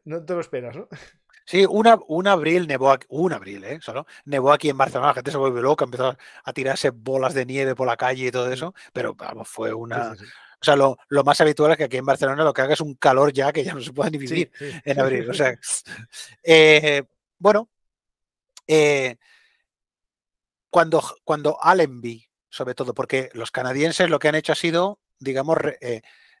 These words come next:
Speaker 2: eh, proteger el flanco, el flanco izquierdo de Allenby. Cuando Allenby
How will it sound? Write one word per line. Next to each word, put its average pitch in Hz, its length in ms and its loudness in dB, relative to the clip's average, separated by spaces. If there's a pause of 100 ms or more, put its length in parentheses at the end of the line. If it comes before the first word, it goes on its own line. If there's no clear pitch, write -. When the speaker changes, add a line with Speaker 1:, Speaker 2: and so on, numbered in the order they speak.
(100)
Speaker 2:
eh, 117 680 -8 (800)
proteger 147 400 0
el 151 100 2
flanco, 135 600 -2 (120)
el 113 120 -16
flanco 135 640 -4
izquierdo 113 640 -2
de 117 140 -12
Allenby. 110 360 -14 (440)
Cuando 143 460 6
Allenby 139 480 4